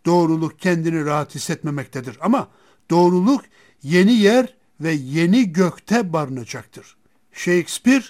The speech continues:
Hamlet adlı eserinde kendi zamanının dünyasını kötü olarak tanımlamıştı. Bazı şairler çok süslü bir dille konuşup güzel konuşma açısından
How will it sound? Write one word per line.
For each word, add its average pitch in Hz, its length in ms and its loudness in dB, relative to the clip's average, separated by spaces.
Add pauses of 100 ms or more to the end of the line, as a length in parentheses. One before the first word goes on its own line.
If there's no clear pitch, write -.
(340)
Hamlet 214 680 0
adlı 180 320 0
eserinde 170 680 -2 (380)
kendi 190 600 2
zamanının 190 840 2
dünyasını 175 760 0 (340)
kötü 185 320 0
olarak 175 500 -2
tanımlamıştı. 156 680 -4 (840)
Bazı 190 400 2
şairler 165 560 -2 (420)
çok 240 340 -2
süslü 196 480 -4
bir 170 260 -2
dille 165 300 -2
konuşup 156 480 -4 (360)
güzel 214 520 0
konuşma 185 540 0
açısından 175 640 -2